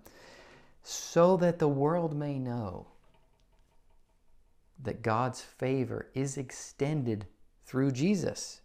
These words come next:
because of Jesus, so that whoever believes in him will not perish, but will have everlasting life. That is our, our role as his people,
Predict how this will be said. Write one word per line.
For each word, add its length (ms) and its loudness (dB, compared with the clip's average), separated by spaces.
because 580 2
of 180 -2
Jesus, 680 -10
so 220 8
that 160 6
whoever 400 2
believes 500 0
in 120 -8
him 340 -10
will 180 -2
not 320 -2
perish, 580 -18
but 120 0
will 100 0
have 340 -4
everlasting 800 -2
life. 540 -8
That 180 -2
is 120 -2
our, 380 0
our 260 2
role 380 2
as 200 -6
his 120 -10
people, 560 -8